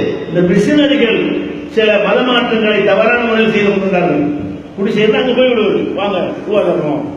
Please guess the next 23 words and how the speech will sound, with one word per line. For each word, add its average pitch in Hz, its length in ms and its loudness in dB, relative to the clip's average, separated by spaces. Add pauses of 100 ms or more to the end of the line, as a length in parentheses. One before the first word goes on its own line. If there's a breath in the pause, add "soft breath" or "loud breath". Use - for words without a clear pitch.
(200)
கல்வி 214 220 -2
தர்றோம், 160 340 -4
மருத்துவம் 208 380 -2
தர்றோம்." 160 340 -6 (400)
நோயாளிகிட்ட 233 520 0
போய் 233 160 -2
கேட்கிற, 220 260 0
"மதம் 214 260 0
மாறுறியா? 226 360 0 (720)
ஃப்ரீ 254 240 -2
உனக்கு." 202 360 0 (640)
மதம் 247 300 2
மாறுனா 240 340 2
கட்டணம் 254 460 0 (540)
என்று 226 260 2
தங்கள் 220 280 2
மருத்துவமனைகளை 220 680 2
எல்லாம் 202 380 0 (320)
மத 185 200 0
மாற்றத்திற்கும் 208 920 2
தங்களுடைய 220 380 2
பொருளாதாரத்தை 214 720 2
எல்லாம் 214 340 0